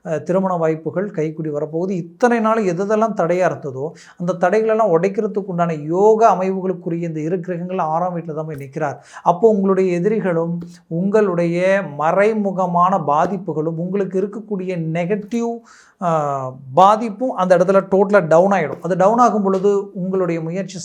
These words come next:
சக்சஸ் ஆயிடும். அந்த சக்சஸ்ஃபுல்லான மேன்மைகள் இந்த இடத்துல உங்களுக்கு கிரியேட் ஆக போகுதுன்னு அர்த்தம். அதுலயும் அடுத்தது பாத்தீங்கன்னா, கும்பராசி அன்பர்களுக்கு இருக்கிறதுலயே ரொம்ப நாள் திருமணமாகி நல்லா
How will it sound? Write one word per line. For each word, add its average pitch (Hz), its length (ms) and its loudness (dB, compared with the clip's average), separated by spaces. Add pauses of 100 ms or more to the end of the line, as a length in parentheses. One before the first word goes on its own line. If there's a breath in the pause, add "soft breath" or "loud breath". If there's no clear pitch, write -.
சக்சஸ் 185 320 -6
ஆயிடும். 139 440 -6 (340 soft breath)
அந்த 180 360 -2 (180)
சக்சஸ்ஃபுல்லான 240 840 0
மேன்மைகள் 175 400 -2
இந்த 185 160 0
இடத்துல 160 200 0
உங்களுக்கு 156 360 -6
கிரியேட் 175 220 0
ஆக 156 180 -2
போகுதுன்னு 139 360 -8
அர்த்தம். 135 360 -10 (340 soft breath)
அதுலயும் 165 440 -4 (260 loud breath)
அடுத்தது 170 440 -4
பாத்தீங்கன்னா, 165 480 -4
கும்பராசி 175 560 0
அன்பர்களுக்கு 165 460 -6
இருக்கிறதுலயே 180 840 -4 (480 loud breath)
ரொம்ப 127 180 -10
நாள் 202 320 4
திருமணமாகி 208 1000 -2
நல்லா 185 320 -2